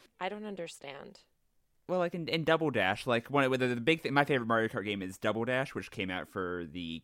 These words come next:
Speaker 2: GameCube in, like, two thousand four-ish. And that one was, was really great because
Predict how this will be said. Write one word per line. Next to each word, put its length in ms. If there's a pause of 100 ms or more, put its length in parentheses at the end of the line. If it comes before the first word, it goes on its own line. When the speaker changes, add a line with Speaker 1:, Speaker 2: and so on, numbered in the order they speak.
Speaker 2:
GameCube 760
in, 280
like, 180
two 160
thousand 580
four-ish. 720 (540)
And 380
that 220
one 200
was, 260
was 220
really 260
great 320
because 540